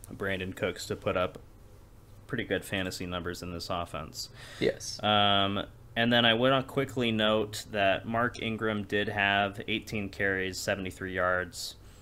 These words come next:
Speaker 1: didn't have a touchdown, but, yeah, with the way that that backfield is, I mean, that backfield is comprised of Mark Ingram, Phillip Lindsay,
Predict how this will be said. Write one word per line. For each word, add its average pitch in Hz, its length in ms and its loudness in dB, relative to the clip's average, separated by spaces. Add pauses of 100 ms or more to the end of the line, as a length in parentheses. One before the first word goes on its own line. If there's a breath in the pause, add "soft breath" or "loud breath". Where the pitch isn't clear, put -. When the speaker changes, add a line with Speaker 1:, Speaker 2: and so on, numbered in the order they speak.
(360 soft breath)
Speaker 1:
didn't 123 200 0
have 110 140 2
a 101 40 0
touchdown, 92 720 -2 (1040 loud breath)
but, 110 580 6 (500)
yeah, 104 180 -10
with 110 240 -6
the 120 80 2
way 120 220 6
that 127 160 -2
that 120 180 6
backfield 113 520 6
is, 104 120 0
I 107 60 2
mean, 113 140 0
that 151 160 0
backfield 143 440 4
is 117 100 -6
comprised 113 680 0
of 101 480 -2 (200)
Mark 135 280 -4
Ingram, 98 520 -2 (180)
Phillip 131 320 -2
Lindsay, 95 500 -4